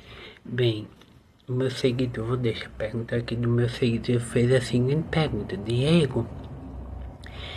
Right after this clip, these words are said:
eu tenho um cadastro único,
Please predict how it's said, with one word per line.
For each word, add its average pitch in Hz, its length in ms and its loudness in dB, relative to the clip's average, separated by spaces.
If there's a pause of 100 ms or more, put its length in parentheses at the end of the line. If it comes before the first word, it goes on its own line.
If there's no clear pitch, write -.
(680)
eu 131 160 0
tenho 143 200 -2
um 139 40 -4
cadastro 139 600 2
único, 120 680 4